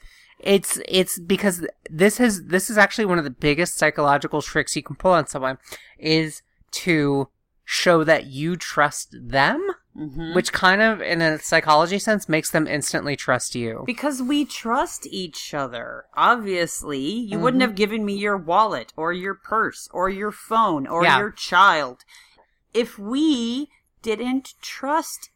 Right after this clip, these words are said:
Speaker 2: each other.
Speaker 1: Yeah. So that kind of, it's when you, as soon as you trust them, you let your guard down.
Speaker 2: Mm-hmm.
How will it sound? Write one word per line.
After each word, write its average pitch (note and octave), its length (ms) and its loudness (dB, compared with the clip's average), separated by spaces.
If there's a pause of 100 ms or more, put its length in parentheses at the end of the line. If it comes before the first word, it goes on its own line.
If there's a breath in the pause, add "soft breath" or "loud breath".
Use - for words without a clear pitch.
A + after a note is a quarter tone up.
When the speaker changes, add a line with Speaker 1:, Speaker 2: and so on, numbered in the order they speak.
Speaker 2:
each D#3+ 520 -10
other. B2+ 460 -8
Speaker 1:
Yeah. F#3+ 200 2 (200)
So - 160 -4
that F3 240 6
kind F#3 200 4
of, E3+ 240 2
it's - 380 -4 (160)
when D#3 220 2
you, E3 140 -6
as - 140 -4
soon F#3+ 160 2
as F3+ 100 0
you F3 80 -6
trust - 520 -2
them, F3+ 400 2 (340 soft breath)
you D3+ 140 -2
let D#3 180 4
your C3+ 120 -4
guard C#3 360 2
down. - 320 -8
Speaker 2:
Mm-hmm. D#3 400 -8